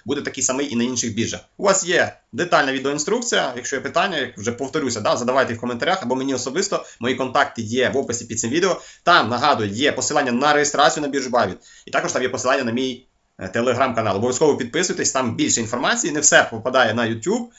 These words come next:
а там і заробіток, і цікава, і корисна, і прибуткова інформація, і заробіток з вкладами, без вкладень, біржі і таке інше. Друзі, дякую вам за перегляд, великих вам заробітків, всього тільки самого найкращого, звичайно ж, мирного неба.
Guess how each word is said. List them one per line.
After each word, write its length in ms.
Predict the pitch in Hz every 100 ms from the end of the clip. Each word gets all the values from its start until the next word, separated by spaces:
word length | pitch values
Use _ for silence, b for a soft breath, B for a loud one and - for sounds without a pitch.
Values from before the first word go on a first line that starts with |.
| B B
а 100 | 113
там 220 | 151 120
і 120 | 104
заробіток, 640 | 101 180 160 143 139 117 104
і 220 | 104 98
цікава, 480 | - 113 147 147 117
і 100 | 101
корисна, 420 | 147 139 - 117
і 100 | 113
прибуткова 540 | 113 120 127 170 151
інформація, 420 | 139 135 131 120
і 20 | 107
заробіток 340 | 120 117 117
з 80 | -
вкладами, 360 | 147 151 135
без 160 | 120 113
вкладень, 420 | 151 165 160 143
біржі 320 | 113 170 147
і 140 | 143 120
таке 220 | 120 123
інше. 440 | - 131 120 - - B B B B
Друзі, 280 | 143 165 - _ 104
дякую 360 | 113 175 165
вам 100 | 135
за 80 | 131
перегляд, 460 | 131 151 185 143 110
великих 360 | 143 165 135
вам 140 | 120 120
заробітків, 520 | 139 160 156 - 123
всього 180 | 117 139
тільки 240 | 135 127
самого 320 | 127 151 139
найкращого, 500 | 131 123 127 156 147
звичайно 280 | 123 135 123
ж, 180 | 104 -
мирного 440 | 113 151 139 123 123
неба. 400 | 139 147 104